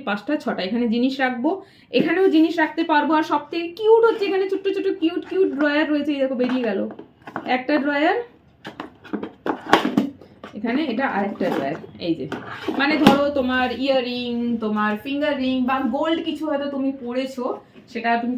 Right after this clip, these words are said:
খুলে রাখবে, সেটা ড্রয়ারে সেফলি রাখতে পারবে। তো এই জিনিসটাকে আমি রাখবো কোথায় জানো? তোমাদেরকে দেখাচ্ছি। তো আমার কাছে দুটো ড্রয়ার আছে, তোমরা সবাই জানো। আমার কাছে এরকম লম্বা লম্বা একটা পাঁচটা,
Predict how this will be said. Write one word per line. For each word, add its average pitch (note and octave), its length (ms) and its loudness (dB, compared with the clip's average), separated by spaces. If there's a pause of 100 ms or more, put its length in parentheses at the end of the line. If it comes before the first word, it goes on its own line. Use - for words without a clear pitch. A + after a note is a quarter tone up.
খুলে C4 260 0
রাখবে, A3 260 -2
সেটা G3+ 160 -6 (100)
ড্রয়ারে A3 320 0 (180)
সেফলি A3 380 -4 (100)
রাখতে - 280 -18
পারবে। - 180 -14 (120)
তো A#3+ 40 2 (200)
এই E4+ 100 4 (120)
জিনিসটাকে D#4+ 480 -6 (100)
আমি C4+ 120 0 (120)
রাখবো A3 260 -4 (100)
কোথায় D4 280 -6
জানো? F4 160 -4 (100)
তোমাদেরকে G3+ 340 -10 (120)
দেখাচ্ছি। E3+ 360 -14
তো C#4 60 -6 (180)
আমার D4+ 260 -6
কাছে F4 160 -10 (120)
দুটো F4+ 160 -8 (140)
ড্রয়ার B3 380 0
আছে, B3+ 200 -2
তোমরা B3+ 180 -2 (100)
সবাই A3 300 -4
জানো। G3+ 180 -6 (100)
আমার G3+ 180 -6
কাছে A#3+ 200 -6
এরকম A#3 260 -4 (340)
লম্বা G#3+ 380 -2
লম্বা A#3+ 260 0 (120)
একটা A#3+ 180 -8 (120)
পাঁচটা, - 420 -6